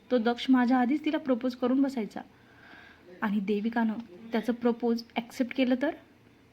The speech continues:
नाही, असं नाही होऊ शकत. आणि जरी असं काही झालं,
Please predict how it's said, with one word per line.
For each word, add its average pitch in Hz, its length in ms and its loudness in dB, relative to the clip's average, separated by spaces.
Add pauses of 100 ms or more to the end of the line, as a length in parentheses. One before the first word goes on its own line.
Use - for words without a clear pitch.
(120)
नाही, 202 380 -2 (340)
असं 262 200 6
नाही 247 220 6
होऊ 254 160 6
शकत. 233 420 -4 (720)
आणि 220 180 4
जरी 214 260 2
असं 240 180 2
काही 269 200 2
झालं, 247 280 2